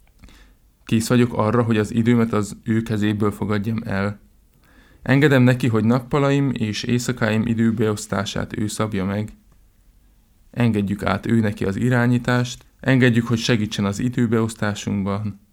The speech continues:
és azután tapasztaljuk meg naponként újra és újra, hogy milyen csodálatos, hogy a mi Urunk az időnek ura is.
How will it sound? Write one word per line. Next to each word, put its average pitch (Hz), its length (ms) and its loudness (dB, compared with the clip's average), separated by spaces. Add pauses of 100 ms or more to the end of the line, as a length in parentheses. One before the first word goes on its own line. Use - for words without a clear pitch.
(420)
és - 160 -6
azután 110 460 0
tapasztaljuk 123 600 0
meg 98 140 -2
naponként 104 680 -4
újra 123 260 0
és 104 220 -2
újra, 101 400 -2 (680)
hogy 104 160 -4
milyen 107 240 2
csodálatos, 98 800 -4 (280)
hogy 101 160 -6
a 104 60 2
mi 120 160 2
Urunk 113 420 0
az 104 160 -6
időnek 101 560 0
ura 95 200 -6
is. - 360 -14